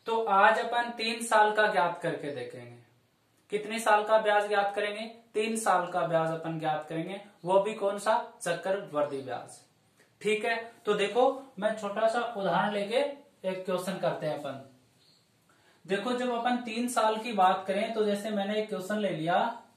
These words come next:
कि दस हजार रुपए की कोई धनराशि है,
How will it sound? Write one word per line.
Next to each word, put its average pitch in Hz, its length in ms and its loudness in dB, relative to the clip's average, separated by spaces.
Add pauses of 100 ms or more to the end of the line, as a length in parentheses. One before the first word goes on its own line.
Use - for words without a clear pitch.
(840)
कि 208 160 -2
दस 208 320 2
हजार 202 460 4
रुपए 208 220 2
की 214 180 -4
कोई 208 180 0
धनराशि 165 520 0
है, 175 380 -4